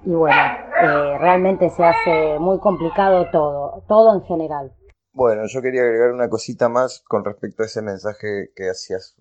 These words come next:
Speaker 2: consultando sobre el tema de las mejoras salariales. Eh, yo ya hace un par de meses que vengo, empezó como una comparación que hice con unos amigos de lo que ganábamos y lo que ganamos.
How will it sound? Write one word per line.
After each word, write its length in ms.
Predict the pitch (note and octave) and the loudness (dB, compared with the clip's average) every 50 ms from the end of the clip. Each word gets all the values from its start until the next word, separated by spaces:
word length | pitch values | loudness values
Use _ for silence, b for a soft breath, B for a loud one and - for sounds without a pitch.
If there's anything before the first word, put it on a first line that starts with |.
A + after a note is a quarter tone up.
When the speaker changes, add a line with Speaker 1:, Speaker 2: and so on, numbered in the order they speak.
| _ _ | _ _
Speaker 2:
consultando 600 | - - F#2 F#2 F2+ F#2 F2+ D2+ G2+ G2+ G2+ G2 G2 | -10 -8 -8 -8 -10 -14 -10 -8 -6 -6 -6 -8 -12
sobre 300 | - - F#2 F2+ F2 F2 | -10 -10 -12 -10 -10 -12
el 80 | E2 | -12
tema 260 | F2 F#2+ F#2+ F#2+ F2+ F2+ | -12 -12 -8 -8 -6 -6
de 60 | F2 | -6
las 160 | E2+ E2+ F2 | -8 -10 -12
mejoras 380 | F2 F2 - F#2 F#2 F#2+ F#2 - | -16 -16 -12 -10 -10 -10 -12 -12
salariales. 800 | - E2+ D#2 D#2+ D#2+ F2 F2+ F#2+ F#2+ F2+ E2+ E2 E2 - - _ _ _ _ _ _ _ _ _ _ _ _ - | -14 -12 -10 -10 -12 -8 -6 -6 -6 -6 -8 -10 -16 -18 -20 _ _ _ _ _ _ _ _ _ _ _ _ -12
Eh, 280 | - D#2+ D2+ A#1+ A1+ G#1 - - _ _ _ _ | -10 -8 -8 -8 -10 -14 -16 -20 _ _ _ _
yo 480 | _ - - - B2 A#2+ B2 B2 A2+ A2 | _ -14 -8 -4 -2 0 0 0 -2 -2
ya 140 | A2 B2+ | -4 -6
hace 200 | B2 B2 - C3+ | -6 -6 -6 -10
un 120 | A#2+ A#2+ A#2 | -10 -8 -2
par 200 | - B2 A#2+ B2 | -2 -2 0 -2
de 60 | A#2+ | -4
meses 400 | A#2+ B2 A#2+ A#2 - G#2+ G2 _ | -6 -8 -10 -8 -10 -12 -12 _
que 140 | - - F2 | -14 -12 -10
vengo, 640 | F#2 F#2+ F#2+ G2 F#2 F#2 F#2+ F2 F2+ F2 - _ _ _ _ _ _ _ _ | -10 -10 -10 -10 -10 -8 -6 -6 -6 -8 -10 _ _ _ _ _ _ _ _
empezó 340 | - - - D3+ D3+ F3 E3 | -14 -10 -8 -8 -6 -6 -6
como 140 | E3+ D#3+ D#3 | -6 -8 -10
una 400 | D#3+ D#3+ D#3 D3 C#3 C3 B2 A2 | -10 -12 -12 -8 -4 -4 -2 -2
comparación 640 | - A#2+ A#2 A2+ A#2 A2+ A2 A2 - C#3+ C3+ A#2+ A2 | -2 -2 0 2 2 2 2 0 -4 -6 -6 -6 -8
que 80 | G#2 | -10
hice 180 | A2 G#2 A#2 G#2+ | -14 -10 -10 -8
con 120 | F#2 G#2 | -8 -8
unos 260 | G#2+ G#2+ G#2 G#2 - G2+ | -10 -10 -12 -14 -14 -14
amigos 500 | F#2+ G#2 G#2+ A2 A2+ A2+ G#2 F#2+ _ _ _ _ _ _ _ _ | -12 -12 -10 -6 -6 -6 -6 -8 _ _ _ _ _ _ _ _
de 140 | F2+ G2 G2+ | -10 -8 -6
lo 160 | G2 F#2+ - | -6 -8 -8
que 100 | - G2+ | -8 -6
ganábamos 640 | G2 G2+ G2+ G#2+ G#2+ A2 G#2+ G#2+ G#2 G#2 G2+ - - | -4 -4 -2 -2 -2 -2 -2 -4 -6 -8 -14 -14 -16
y 60 | F#2 | -14
lo 140 | F2+ F2+ - | -14 -14 -14
que 120 | - F#2 | -12 -10
ganamos. 580 | F2+ F2+ F#2+ G#2 G2+ F#2+ F2+ F2 F2 _ _ | -8 -8 -6 -6 -6 -6 -8 -12 -16 _ _